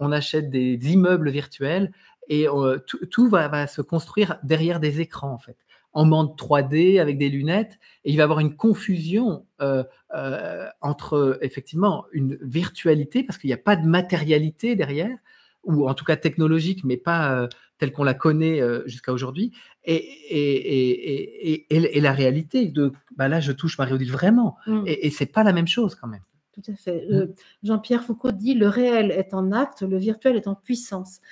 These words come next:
Speaker 2: Effectivement, il y a un
Speaker 1: Mm.
Speaker 2: potentiel dans le
Speaker 1: C'est
Speaker 2: virtuel.
Speaker 1: ça.
Speaker 2: Je suis tout à fait d'accord.
Speaker 1: C'est
Speaker 2: Il y a
Speaker 1: ça.
Speaker 2: vraiment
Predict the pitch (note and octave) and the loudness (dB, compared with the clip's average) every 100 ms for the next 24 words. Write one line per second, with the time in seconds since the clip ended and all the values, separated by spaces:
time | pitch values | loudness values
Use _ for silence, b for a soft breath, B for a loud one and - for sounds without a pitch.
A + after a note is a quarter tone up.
0 | B B - B3+ B3 D4 D#4 - A3+ A3+ | B B -2 0 2 2 4 6 8 8
1 | - E4+ E4+ D4+ - - C4+ B3+ G#3 G3 | 6 2 4 2 0 -2 0 0 -2 -4
2 | G3+ G3+ C#3 F3 B2+ - - F#3+ - C4+ | -4 -4 -2 -2 -2 -6 -18 -16 -6 -2
3 | C4+ B3+ A3+ A3+ G3 F3 F3+ G3 G#3+ C4 | 0 0 -2 -2 -4 -2 -2 0 0 -2